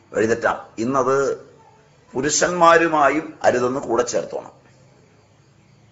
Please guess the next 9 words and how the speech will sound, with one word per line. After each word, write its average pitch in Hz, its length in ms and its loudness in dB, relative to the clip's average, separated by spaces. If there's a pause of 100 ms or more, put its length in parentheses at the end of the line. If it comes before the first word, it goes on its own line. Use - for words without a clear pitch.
(680)
കാരണം 110 260 -2
പണ്ടൊക്കെ 123 380 0
മര്യാദ 139 460 6
ഉണ്ടായിരുന്നത് 120 500 2
കൊണ്ട് 104 400 -4
സ്ത്രീ 135 460 -2
പുരുഷ 185 320 0
ബന്ധങ്ങളെ 117 600 0
ഉണ്ടായിരുന്നുള്ളൂ. 64 640 -8